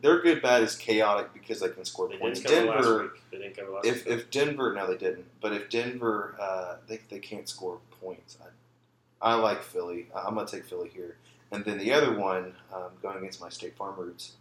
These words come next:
Speaker 1: taking Las Vegas plus two and a half at home against Kansas City.
Speaker 2: Great pick. Um, I'll, I'll get to my, I'll get to that.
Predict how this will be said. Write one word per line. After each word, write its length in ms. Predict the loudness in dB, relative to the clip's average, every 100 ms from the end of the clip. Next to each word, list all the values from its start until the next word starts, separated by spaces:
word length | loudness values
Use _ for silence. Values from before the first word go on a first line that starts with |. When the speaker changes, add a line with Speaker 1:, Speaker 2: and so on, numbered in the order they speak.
| _ _ _ _
Speaker 1:
taking 300 | -6 -4 -4 -2
Las 300 | -2 -4 -8
Vegas 340 | -6 -6 -8
plus 280 | -8 -12 -10
two 140 | -6
and 80 | -6
a 40 | -4
half 360 | -6 -6 -8
at 60 | -16
home 280 | -14 -14 -14
against 440 | -14 -14 -14 -16 _ _ _ -16
Kansas 320 | -12 -12 -12
City. 280 | -12 -14 -16 _ _ -20 _
Speaker 2:
Great 340 | -6 -6 -6
pick. 400 | -8 -8 -8 -14 -18
Um, 440 | -12 -10 -10 -12 -14 _ _ _ _ -20 -8
I'll, 160 | -6 -6
I'll 120 | -6
get 180 | -8 -10
to 100 | -12 -20
my, 60 | -20 -20 _ _ _ _ _ -20
I'll 80 |
get 140 | -20 -20
to 80 | _
that. 100 | -20